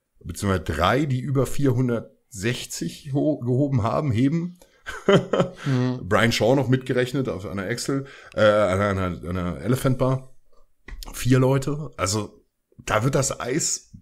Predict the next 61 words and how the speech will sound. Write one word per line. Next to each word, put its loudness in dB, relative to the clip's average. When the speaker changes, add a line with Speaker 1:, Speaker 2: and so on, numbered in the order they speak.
Speaker 1:
ganz, -2
ganz 0
dünn. 0
Das -6
sind 0
eben 2
nicht -2
die 0
Leute, 2
die 0
unter 0
zehn 2
Sekunden 0
laufen. -6
Ja, -4
vielleicht -2
Leichtathletik -6
wieder -4
das -8
Beispiel, -8
sondern -4
unter -4
neun -4
Komma -6
fünf. 0
Gibt's -10
das -10
überhaupt? -8
Ich, -10
ich -12
kenn -4
mich -4
nicht -6
aus. -6
Aber 2
Speaker 2:
Ist, 4
Speaker 1:
ihr 0
Speaker 2:
glaub 8
ich, 10
Speaker 1:
versteht, 4
was 6
Speaker 2:
direkt 4
Speaker 1:
ich -4
meine. 4
Speaker 2:
irgendwo 4
dort, 4
ja. -2
Speaker 1:
Ja, -2
oder 2
unter 4
neun 2
Komma 2
sieben 2
dann. -2
Also -6
die -4
nochmal 0
wirklich -6
diese -2
drei 2
Hundertstel, 6